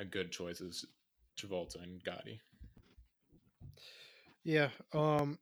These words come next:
Speaker 2: I mean, I see where you're going, coming from that. My other thing is why I'm gonna go Trump on this is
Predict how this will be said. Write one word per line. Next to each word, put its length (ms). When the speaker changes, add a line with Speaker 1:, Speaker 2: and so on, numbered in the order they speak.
Speaker 2:
I 80
mean, 160
I 120
see 160
where 140
you're 120
going, 240
coming 280
from 180
that. 260
My 220
other 220
thing 300
is 300
why 220
I'm 140
gonna 180
go 120
Trump 400
on 160
this 220
is 260